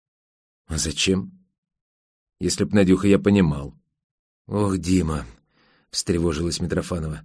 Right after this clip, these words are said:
«ты, конечно, можешь меня эгоисткой назвать, но я боюсь одного, чтобы у нее вот сейчас, в ближайшее время, крыша не съехала. Тогда нашу сделку опротестуют». «Слушай, а может, все напасти и правда связаны с продажей квартиры?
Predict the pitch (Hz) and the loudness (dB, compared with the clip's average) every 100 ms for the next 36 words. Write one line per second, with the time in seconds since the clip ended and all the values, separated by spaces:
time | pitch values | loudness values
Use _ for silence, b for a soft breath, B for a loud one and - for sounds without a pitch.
0 | b b b b 120 107 113 110 - 107 | b b b b -6 0 0 0 2 2
1 | 113 107 - 104 110 104 104 147 151 95 | 4 2 0 2 2 4 4 2 2 -2
2 | 87 71 69 65 - b b b 85 98 | -2 -4 -8 -14 -20 b b b 0 4
3 | 110 120 107 107 110 95 104 98 92 98 | 4 6 6 4 2 2 4 4 2 0
4 | 87 95 104 113 131 107 - _ - 90 | 4 4 4 4 2 0 -6 _ -4 -2
5 | 104 - 104 104 78 80 92 98 95 98 | 0 -2 -2 -2 -2 2 4 4 2 2
6 | 95 85 78 127 117 95 92 78 73 - | 4 2 2 2 2 2 0 -2 -8 -10
7 | 55 - b b b 92 92 113 113 107 | -14 -16 b b b -4 2 4 4 2
8 | 101 85 139 147 98 95 117 123 - 117 | -2 2 2 4 0 0 0 -2 -2 0
9 | 80 - _ _ _ _ _ _ _ _ | 0 -2 _ _ _ _ _ _ _ _
10 | - 110 - 78 76 _ _ _ _ _ | -6 -4 -2 -6 -8 _ _ _ _ _
11 | - 90 107 107 - 113 110 120 113 - | -6 -2 -2 -2 0 0 0 0 -2 -2
12 | 113 113 - 101 120 156 165 - 147 87 | 0 0 0 -4 0 0 0 0 0 0
13 | 90 - 95 92 80 78 87 - 73 - | -2 0 0 2 0 -4 -6 -4 -10 -10